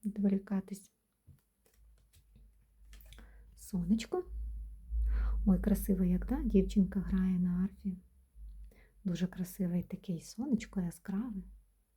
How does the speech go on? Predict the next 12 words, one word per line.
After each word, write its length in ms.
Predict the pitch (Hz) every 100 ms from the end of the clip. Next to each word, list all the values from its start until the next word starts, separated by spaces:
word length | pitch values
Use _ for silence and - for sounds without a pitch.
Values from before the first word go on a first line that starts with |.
| - - - _ -
Дуже 180 | 180
красива 440 | 185 185 - 175 170
карта. 380 | - 170 - 165 _ _ _ _ _ - _ _ _ _ - _ - - _ _ _ _ _ _ _ _ _ _ _
А, 400 | 262 254 254 233 226 214 _
так. 460 | 262 247 214 202 - - - - - _ _ _ _ _ _
Що 280 | _ - 233
це 200 | 233 226
в 40 |
нас? 480 | 208 226 240 - - _
Суд. 440 | - - 220 - - _ _ _ _ _ _ _ _ _ _ _ _ _ _ _ _ _ _
Страшний 540 | _ - 202 196 220 233
суд. 380 | - 190 180